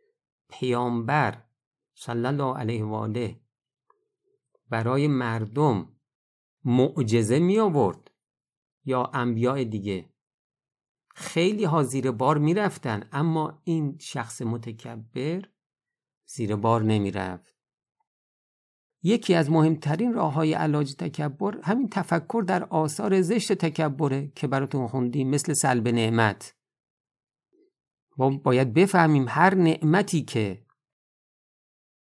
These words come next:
بر اثر کم ظرفیتی ما موجب تکبر ما بشه، در حالی که ما اینو می‌دونیم تکبر به نعمت ناشکری اون نعمت دیگه،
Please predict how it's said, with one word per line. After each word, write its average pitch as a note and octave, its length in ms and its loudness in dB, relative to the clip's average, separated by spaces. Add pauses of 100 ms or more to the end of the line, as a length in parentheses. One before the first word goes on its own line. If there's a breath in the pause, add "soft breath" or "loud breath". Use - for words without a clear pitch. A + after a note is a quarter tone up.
(220)
بر C3+ 200 4
اثر D3+ 380 2
کم C3 300 -2
ظرفیتی A#2+ 840 0
ما E3 180 8
موجب C3 380 4
تکبر B2 600 -4
ما A2 200 2
بشه، C3+ 800 -2 (1600)
در A2+ 200 -2
حالی A2+ 260 -2
که D3 120 -4
ما C#3 100 4
اینو D3+ 180 4
می‌دونیم D3+ 400 6
تکبر A#2 720 -2
به A2+ 200 -2
نعمت A#2 720 0
ناشکری C3 680 0
اون G3 200 4
نعمت B2 360 -2
دیگه، G#2+ 460 -2